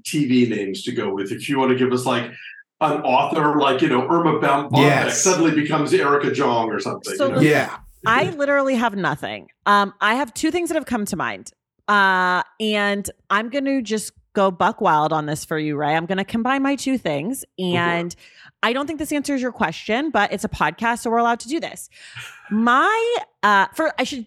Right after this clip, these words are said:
Speaker 3: this is why I wanna tell you why I'm having a hard time. I am not a person who likes comedy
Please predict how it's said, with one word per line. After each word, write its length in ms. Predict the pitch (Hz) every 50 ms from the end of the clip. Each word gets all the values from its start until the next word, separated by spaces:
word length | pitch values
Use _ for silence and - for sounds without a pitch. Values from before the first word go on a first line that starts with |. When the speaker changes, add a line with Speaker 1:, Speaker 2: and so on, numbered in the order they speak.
| - -
Speaker 3:
this 140 | 233 202
is 100 | 269 240
why 160 | 233 233 240 226
I 40 |
wanna 180 | 202 202 196 190
tell 180 | 180 - 190 170
you 160 | 160 160 147
why 160 | 147 151 147
I'm 80 | 151 151
having 220 | 156 143 143 143
a 60 | 143
hard 140 | 139 139 131
time. 300 | - 127 104 95 85 - _ _ -
I 340 | 185 185 190 202 220 233 - - -
am 340 | 202 185 175 165 160 156 - -
not 500 | 170 160 156 151 151 160 190 - - - -
a 80 | 196
person 420 | 196 - - 175 156 - - 165 156
who 220 | 143 160 156 143 135
likes 320 | 143 131 127 - - -
comedy 680 | - - - - 123 123 123 151 165 208 220 247 233 -